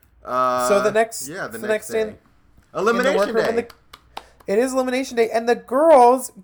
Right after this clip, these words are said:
Speaker 2: get drinks from
Speaker 1: Mickey's.
Speaker 2: Mickey's.
Speaker 1: I
Speaker 2: Shout out.
Speaker 1: Uh, Mickey's. I wonder if they're gonna s-, if they're gonna close because of this.
Speaker 2: I, no, they are,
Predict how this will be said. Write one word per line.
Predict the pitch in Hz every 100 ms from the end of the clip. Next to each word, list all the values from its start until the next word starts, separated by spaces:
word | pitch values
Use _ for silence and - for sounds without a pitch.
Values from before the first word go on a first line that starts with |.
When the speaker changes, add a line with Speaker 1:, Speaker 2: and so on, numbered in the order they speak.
| _
Speaker 2:
get | 240 240 190
drinks | 202 214 277 233 254 - _
from | - - 185 151 143 147 160 220 285 403 -
Speaker 1:
Mickey's. | 180 - 151 139 131 123 117 107
Speaker 2:
Mickey's. | 95 95 165 165 160 156 151 143 135 120 123 107 107 -
Speaker 1:
I | 110
Speaker 2:
Shout | 135 127
out. | 110 76 - - _ _ _ _ _ _ _ _
Speaker 1:
Uh, | 107 110 107
Mickey's. | 101 76 - 76 76 _ _ _ _ _ _ _ -
I | 95
wonder | 107 98 90 85
if | 80
they're | 78 78
gonna | 73
s-, | - _
if | 82 76
they're | 76
gonna | 69
close | - 76 67 69 _ _
because | - 71
of | 67
this. | 67 69 _ _ _ _ _ _ _ _ _
Speaker 2:
I, | 170 220 220 _
no, | 139 139 127 101 95
they | 110 160
are, | 196 139 104